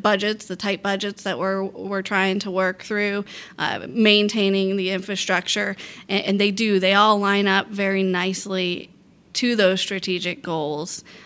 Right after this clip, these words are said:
Um, a-, and that would be the, the idea, right? We wanna focus on those things that truly bring value to our citizens. Um, a-, and that's one of the things that I'd like to see in the next year, a-, and I know we do a good job with it, is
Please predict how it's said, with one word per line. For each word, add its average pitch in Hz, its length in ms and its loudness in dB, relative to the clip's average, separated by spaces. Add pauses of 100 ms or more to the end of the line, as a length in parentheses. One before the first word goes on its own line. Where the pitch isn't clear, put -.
(120)
Um, - 340 -6
a-, - 180 -6
and 240 120 4
that 185 100 4
would 202 120 0
be 202 120 2
the, 190 320 0
the 190 360 0
idea, 190 420 0
right? 180 300 0
We 196 120 -2
wanna 185 300 0
focus 196 560 -2
on 175 300 -2
those 175 260 -2
things 180 400 -2
that 175 240 -4
truly 269 400 -2
bring 185 320 0
value 175 680 2
to 185 160 -6
our 175 200 -2
citizens. 175 800 -6 (380)
Um, - 400 -8
a-, - 20 -20
and 190 340 0
that's 214 200 0
one 202 100 2
of 202 100 2
the 190 120 0
things 190 280 -2
that 175 120 0
I'd 208 180 4
like 190 160 0
to 196 80 -6
see 190 220 -2
in 185 180 0
the 180 80 -2
next 170 380 -4
year, 190 220 0
a-, 165 40 0
and 165 300 -2
I 175 80 0
know 202 160 2
we 190 100 2
do 190 160 0
a 180 80 0
good 180 200 -6
job 214 320 4
with 185 220 -4
it, 185 140 -2
is 185 220 -2